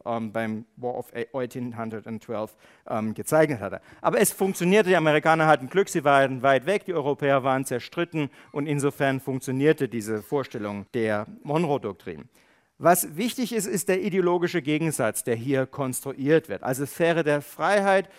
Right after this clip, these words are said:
Sphäre der Tyrannei, das ist ein altmodischer Begriff des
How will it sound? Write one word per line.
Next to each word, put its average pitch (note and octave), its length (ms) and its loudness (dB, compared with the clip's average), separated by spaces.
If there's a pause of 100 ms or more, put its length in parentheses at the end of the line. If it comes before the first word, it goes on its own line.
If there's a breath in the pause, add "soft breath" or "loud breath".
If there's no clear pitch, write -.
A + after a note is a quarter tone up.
(180 loud breath)
Sphäre D3+ 400 2
der D3 180 2
Tyrannei, D3 760 2 (380 loud breath)
das C#3 180 -2
ist C#3 100 -6
ein D3+ 80 -4
altmodischer E3+ 580 0
Begriff D#3 440 -2
des C3+ 320 -6